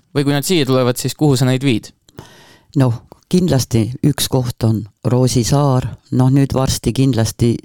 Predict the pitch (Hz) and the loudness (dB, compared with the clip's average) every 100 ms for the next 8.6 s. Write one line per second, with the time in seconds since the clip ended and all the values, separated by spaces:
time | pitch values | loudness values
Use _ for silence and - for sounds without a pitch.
0 | - - 113 113 - 110 110 110 101 117 | -6 -2 0 -2 -4 -2 0 0 0 2
1 | 151 - - - - - _ _ _ _ | 0 -2 -6 -8 -16 -20 _ _ _ _
2 | - 131 120 127 127 120 131 120 117 110 | -2 0 2 0 -2 -2 -4 -2 -2 0
3 | 120 120 120 117 - - _ _ - 120 | 0 2 0 0 -4 -10 _ _ 0 2
4 | 117 117 110 - - _ - 110 127 - | 2 0 -4 -10 -20 _ -4 0 2 2
5 | 113 113 160 156 131 110 - - _ _ | 0 2 2 2 0 -2 -16 -20 _ _
6 | _ - 123 _ - 127 131 127 - 170 | _ -4 -4 _ -2 0 2 -2 0 -2
7 | 165 147 127 - 147 143 120 - 143 139 | 0 -2 -2 0 0 2 0 -2 0 2
8 | 127 123 117 117 113 | 2 0 0 2 0